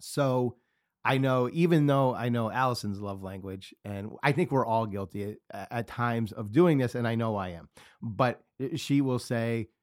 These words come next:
something about, "You're not touching me enough. <laughs> You're not doing this. You're not doing that." Um, so, uh,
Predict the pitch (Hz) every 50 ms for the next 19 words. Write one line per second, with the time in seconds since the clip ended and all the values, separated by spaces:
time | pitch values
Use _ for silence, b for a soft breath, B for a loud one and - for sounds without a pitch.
0 | _ _ - - - - 135 127 - 127 123 123 120 110 - 113 107 113 107 107
1 | 110 - - - 123 117 123 127 120 - - 131 120 - - 110 104 104 104 101
2 | 101 98 95 90 95 - - 110 101 87 - - - 151 143 - - 139 127 -
3 | - - 160 131 - 135 - 131 127 - - 135 147 120 117 135 131 - - 131
4 | 127 135 139 117 120 120 117 120 B B B B B B 131 143 147 143 135 127
5 | - - 151 143 135 135 131 - B B B B B B B -